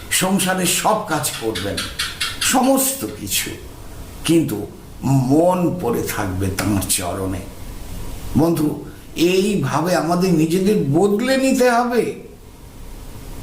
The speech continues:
বারবার তাঁর কাছে প্রার্থনা করতে হবে, আমি যেন নিঃস্বার্থ হই,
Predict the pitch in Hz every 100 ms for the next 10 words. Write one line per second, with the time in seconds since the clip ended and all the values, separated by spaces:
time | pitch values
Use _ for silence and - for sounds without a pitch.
0 | - - - - - - 110 131 131 117
1 | 101 104 123 131 - 113 98 110 - 101
2 | 104 110 110 - - 107 98 113 110 120
3 | 127 127 123 98 - - - 123 131 104
4 | 107 110 139 135 - 101 107 - - 104
5 | 113 123 113